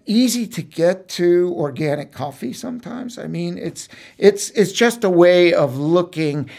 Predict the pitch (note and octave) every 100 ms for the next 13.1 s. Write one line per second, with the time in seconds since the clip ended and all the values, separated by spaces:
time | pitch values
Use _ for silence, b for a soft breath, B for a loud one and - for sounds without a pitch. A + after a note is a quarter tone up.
0 | B D3 C#3+ E3+ E3 D3+ - C#3+ C3+ A#2+
1 | C#3 F3+ B2+ - - C3 - C#3+ C3+ B2+
2 | B2+ C3+ C#3 C3 - D3 A#2+ A#2+ - A#2
3 | G3 D4+ D4+ - - - B B B -
4 | F3+ G#3+ A3+ G#3 G#3 G3+ G#3+ G#3 G3+ G3
5 | F#3+ F#3+ G#3 F#3+ - E3 F3+ F#3 F3 F#3+
6 | F3+ E3+ - A3 F3 G#3 G3 F#3 F#3 F#3+
7 | G#3+ F3+ A#2 F3 F3+ F3 D#3+ D#3+ G#3 A#3+
8 | - F3+ F3+ E3 E3+ D#3+ D3 F3 F3 D3+
9 | - - G#3 C#3+ - - B B B -
10 | D3 - C3 D#3+ E3 D3+ C3+ B _ -
11 | D#3 F#3+ - - D3 D3 C#3 C3 - C3+
12 | C#3+ - B B B - C3 C#3 C3+ C#3
13 | C3